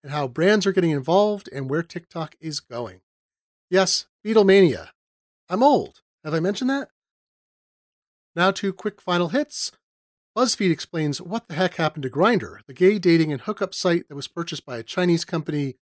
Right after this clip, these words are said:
who doesn't appear to understand what the service is at all. Ryan Mack describes the chaos that emerged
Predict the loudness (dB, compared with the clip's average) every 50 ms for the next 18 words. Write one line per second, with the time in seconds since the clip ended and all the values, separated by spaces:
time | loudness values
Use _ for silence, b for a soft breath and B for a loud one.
0 | _ 0 4 4 6 6 6 4 2 2 2 2 4 4 4 2 0 -2 -2 -2
1 | -4 -4 -6 -6 -6 -6 -8 -10 -12 -12 -12 -8 -4 -2 -2 0 -2 -4 -6 -2
2 | 0 2 2 2 0 -6 -10 -4 0 2 2 2 0 -4 -8 _ _ _ _ _
3 | _ _ _ -2 0 2 2 2 2 2 0 0 -2 -6 _ _ -10 -10 -6 -2
4 | 0 0 0 0 -4 -6 -12 -12 _ -4 -2 0 0 0 -2 -2 -2 -2 -2 -2
5 | -2 -2 -2 -2 -2 -4 -6 -12 -20